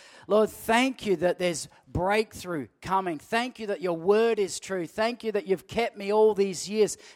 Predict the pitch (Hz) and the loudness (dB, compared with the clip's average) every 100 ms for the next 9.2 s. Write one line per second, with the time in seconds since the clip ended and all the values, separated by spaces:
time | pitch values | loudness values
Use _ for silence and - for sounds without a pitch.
0 | - 220 247 - 202 196 180 165 - 214 | 0 2 2 -2 -4 -4 -6 -8 -2 2
1 | 220 - 180 143 202 226 233 240 - - | 2 0 -8 -2 2 2 2 -2 -10 -12
2 | - 175 190 - 180 208 - - - _ | -4 -2 -2 -2 -2 -2 -2 -10 -14 _
3 | - 226 247 247 226 208 202 190 - - | -8 -2 -2 -2 -4 0 0 0 -4 -2
4 | 202 208 185 - 220 226 240 247 226 208 | -2 -2 -10 -6 2 4 4 2 -4 -6
5 | 175 - 214 226 202 127 _ - - 214 | -6 -4 -2 -2 -4 -10 _ -10 -2 0
6 | 220 220 208 180 - 196 202 190 156 - | 0 -2 -4 -2 -2 -4 -4 -6 -8 -6
7 | 156 139 175 185 180 - - 175 190 185 | -10 -6 0 2 0 -8 -14 -8 -6 -6
8 | 156 175 185 156 170 165 147 139 156 165 | -4 -4 -4 -6 -8 -4 -2 0 2 2
9 | 127 | 2